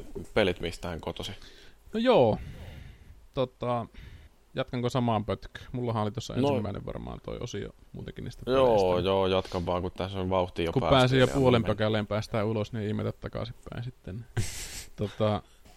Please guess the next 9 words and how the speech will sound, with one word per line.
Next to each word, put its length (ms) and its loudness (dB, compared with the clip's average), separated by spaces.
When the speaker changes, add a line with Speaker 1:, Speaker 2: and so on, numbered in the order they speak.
Speaker 2:
Castlevanialla, 680 2
Super 300 -4
Castlevanialla 680 -2
aloitin, 420 -2
ja 80 -4
siinä 200 -6
tosiaan 420 -4
on 160 -4
parikymmentä 520 -4